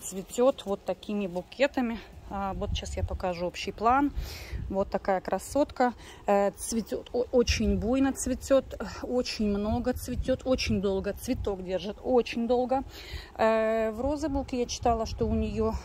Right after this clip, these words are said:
она заявлена как непрерывного цветения роза. Но я скажу, что все-таки перерыв между волнами есть. И я уже срезаю все цветы, чтобы она набрала полную волну.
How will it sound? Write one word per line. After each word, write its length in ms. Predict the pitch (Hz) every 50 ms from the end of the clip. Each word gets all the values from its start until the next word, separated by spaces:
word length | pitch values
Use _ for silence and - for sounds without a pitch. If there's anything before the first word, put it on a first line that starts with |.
| - 233 - 208
она 160 | 208 214 202
заявлена 420 | 180 214 208 208 196 202 196 202
как 160 | - 202 - -
непрерывного 560 | 208 - - 233 233 262 262 269 269 262 262
цветения 580 | - - 247 240 - - 269 262 247 254 247 240
роза. 360 | 254 254 254 240 247 254 240 - - - - - - - - -
Но 460 | 226 240 247 247 247 247 247 240 185 196
я 160 | 233 233 226 233
скажу, 320 | - - 240 233 220 247
что 180 | - - - 233
все-таки 440 | - - 247 - 220 - - 233 -
перерыв 420 | - 247 214 233 233 240 233 -
между 320 | 220 214 214 180 185 202 190
волнами 480 | 202 208 202 208 208 202 202 208 202 208 208 214 214 240 254 269
есть. 220 | 269 - - - - 220
И 40 |
я 220 | 202 180 214 214 208
уже 160 | 208 190 214
срезаю 420 | - - - 214 180 214 208 202
все 200 | - - - 247
цветы, 360 | - - - 269 - - 277 269
чтобы 280 | - - 233 185 208
она 100 | 202 214
набрала 360 | 208 208 196 202 202 202 202
полную 420 | 196 - 226 226 233 220 220 208 190
волну. 440 | 202 202 202 202 220 247 269 285